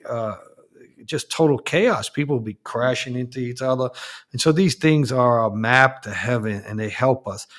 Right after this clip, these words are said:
And I don't know about you, but what, the saints are so amazing. It's like, you know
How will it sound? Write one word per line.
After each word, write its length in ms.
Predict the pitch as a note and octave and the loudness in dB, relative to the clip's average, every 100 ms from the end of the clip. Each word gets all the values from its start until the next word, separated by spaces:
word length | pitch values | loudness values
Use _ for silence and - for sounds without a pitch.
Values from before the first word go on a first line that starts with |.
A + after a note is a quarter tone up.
| - - - - | -20 -20 -20 0
And 80 | |
I 60 | A#2+ | 6
don't 160 | E3 E3 | 8 10
know 100 | D#3+ | 10
about 320 | C3+ D3 C#3+ | 10 8 8
you, 140 | D#3 | 4
but 240 | A2+ A2 G#2+ _ _ | 2 -2 -4 _ _
what, 380 | A2 A2 C#3+ - | -14 -4 -4 -4
the 100 | A#2+ | -8
saints 600 | - - - F3+ C#3+ - | -6 -4 -2 -2 -4 -6
are 80 | G2+ | -8
so 460 | - - E3+ B2 F#2+ | -8 -4 -4 -6 -10
amazing. 680 | A#2 C#3+ E3+ D#3+ - A#2 A2+ | -12 -6 -2 0 -2 -10 -12
It's 220 | G#2+ - | -12 -8
like, 180 | G#2+ - - - - _ | -8 -10 -18 -20 -20 _
you 120 | D#3 D#3+ | 0 6
know 300 | D3 D3+ | 8 6